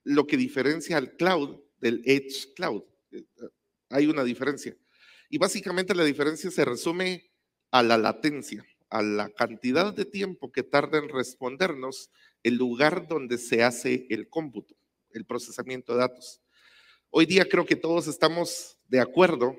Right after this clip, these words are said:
en que el cloud ha resuelto nuestras vidas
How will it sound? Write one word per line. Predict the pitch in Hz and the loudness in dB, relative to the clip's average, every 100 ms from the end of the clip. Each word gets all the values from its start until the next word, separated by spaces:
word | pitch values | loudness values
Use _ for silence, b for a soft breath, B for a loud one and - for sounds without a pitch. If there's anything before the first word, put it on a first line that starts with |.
| - | -10
en | 120 120 | -10 -4
que | 123 107 104 | 2 4 2
el | 104 | -2
cloud | - 147 151 151 | 0 2 2 0
ha | 143 | 0
resuelto | 139 139 143 139 147 | 0 0 -2 -2 -8
nuestras | 127 - 113 | -8 -6 -6
vidas | 104 143 147 147 - | 0 0 0 -2 -12